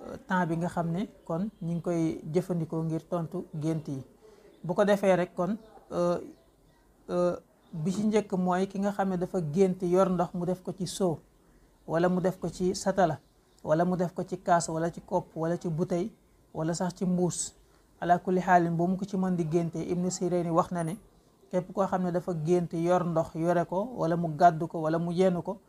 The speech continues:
kooku day firi ne bu fekkee célibataire la, dana,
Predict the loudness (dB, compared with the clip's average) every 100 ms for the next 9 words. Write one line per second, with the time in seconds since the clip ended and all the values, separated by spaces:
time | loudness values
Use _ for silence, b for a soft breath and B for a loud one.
0 | b b b -4 -2 -2 -2 -2 -2 -2
1 | -2 -4 -6 -12 -16 -10 -8 -4 -4 -4
2 | -4 -2 -2 0 0 -2 -4 -4 -4 -6